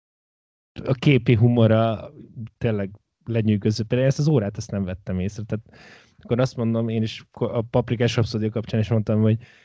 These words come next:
rétegeket kell benne nézni, én ezt elsőre nem is vettem észre, ezt az órát. A tizenkettest fél-, fél-, észrevettem valahogy a feje fölött, de nem jöttem rá, hogy ez miért van. Annyira lenyűgöz maga a, a, a drabalitása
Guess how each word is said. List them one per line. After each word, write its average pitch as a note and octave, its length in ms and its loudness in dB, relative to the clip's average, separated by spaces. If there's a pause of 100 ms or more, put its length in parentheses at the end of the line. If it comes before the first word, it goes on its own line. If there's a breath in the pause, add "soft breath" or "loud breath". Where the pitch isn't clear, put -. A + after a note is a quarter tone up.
(760 soft breath)
rétegeket B2+ 680 0
kell - 200 -4
benne B2 180 -4
nézni, B2 320 -6
én C3+ 140 -6
ezt C3 180 -6
elsőre A#2 420 -2
nem A2 140 2
is G#2+ 160 -4
vettem G2+ 320 -6
észre, G2 380 -6
ezt - 200 -8
az A#2 80 -4
órát. A#2 300 0
A - 40 -18
tizenkettest F3 720 0
fél-, A2+ 220 -6
fél-, A#2+ 140 -6
észrevettem A#2 520 -4
valahogy A2 200 0
a G#2+ 80 -8
feje A2+ 200 0
fölött, A#2+ 300 0
de A#2+ 80 -2
nem A#2+ 180 6
jöttem G2+ 360 0
rá, G2+ 120 0
hogy G2 140 2
ez G#2 240 0
miért G#2+ 280 0
van. C3 180 6 (280 loud breath)
Annyira A#2 500 4 (220 soft breath)
lenyűgöz G#2+ 760 -6
maga G#2+ 720 -6
a, G#2 240 -10 (920)
a, - 80 -16 (560)
a A2 60 2
drabalitása A2 1040 0